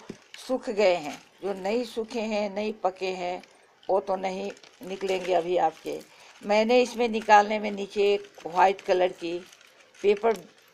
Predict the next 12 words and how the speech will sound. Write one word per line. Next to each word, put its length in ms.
बिछा 400
रखी 340
है, 200
ताकि 440
जो 160
इसमें 320
से 160
निकले 420
तो 160
आपको 460
दिखाई 440
दे 160